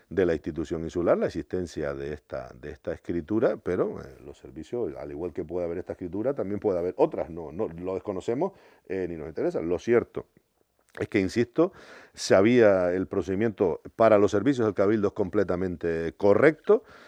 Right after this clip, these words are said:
se ha cumplido escrupulosamente, la, la, ajustado a la legalidad en un procedimiento judicial, insisto, que ni siquiera ha sido un acuerdo entre las partes, entre la institución insular y los propietarios y los titulares registrales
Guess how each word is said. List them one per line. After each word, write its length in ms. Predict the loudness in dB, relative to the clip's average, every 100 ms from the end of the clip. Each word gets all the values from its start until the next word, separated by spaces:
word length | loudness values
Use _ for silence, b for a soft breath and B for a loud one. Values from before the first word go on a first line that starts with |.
| B
se 140 | -4 0
ha 40 |
cumplido 560 | 2 0 2 4 6 4
escrupulosamente, 1200 | 2 -4 -2 -2 -2 -4 -4 -4 -4 -4 -4 -4
la, 140 | -8 -8 -6
la, 340 | -4 -4 -2
ajustado 380 | -2 0 2 2
a 40 |
la 100 | 2
legalidad 500 | -4 -6 -6 4 4 6
en 140 | 6
un 120 | 6 6
procedimiento 640 | 4 2 0 -2 -4 -4
judicial, 520 | -6 -8 -6 -4 -4
insisto, 440 | -6 -6 -6 -6 -8
que 80 |
ni 120 | -8 -12
siquiera 300 | -10 -8 -8
ha 40 |
sido 240 | -4 -4
un 160 | -4 -6
acuerdo 640 | -8 -4 0 0 -2 -8 b b b b
entre 360 | -10 -10 -6 -6
las 180 | -6 -6
partes, 520 | 0 0 0 -6 -6
entre 220 | -6 -8
la 80 | -8
institución 520 | -6 -8 -8 -6 -6
insular 420 | -6 -6 -2 0 0
y 60 |
los 120 | -4
propietarios 540 | -6 -6 -6 -4 -2 -4 -6
y 60 |
los 140 | -6 -6
titulares 420 | -4 0 2 2
registrales 720 | -2 -6 -6 2 2 2 -2